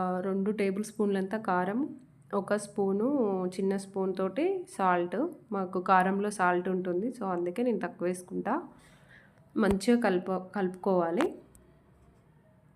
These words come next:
చూడండి ఎంత బాగుందో అసలు చూడ్డానికి కలర్ఫుల్గా. ఇప్పుడు గ్యాస్ కొంచెం తగ్గించుకొని మంచిగా మూత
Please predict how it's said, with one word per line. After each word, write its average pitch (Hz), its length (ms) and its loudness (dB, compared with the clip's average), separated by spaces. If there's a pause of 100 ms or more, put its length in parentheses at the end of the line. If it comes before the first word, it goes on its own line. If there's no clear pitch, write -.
(640)
చూడండి 196 400 0
ఎంత 180 380 -2
బాగుందో 180 460 0
అసలు 180 360 -4
చూడ్డానికి 185 500 -4
కలర్ఫుల్గా. 175 680 -2 (2750)
ఇప్పుడు 226 280 -2
గ్యాస్ 190 400 2
కొంచెం 202 280 0
తగ్గించుకొని 190 960 0 (240)
మంచిగా 185 340 0
మూత 185 260 -2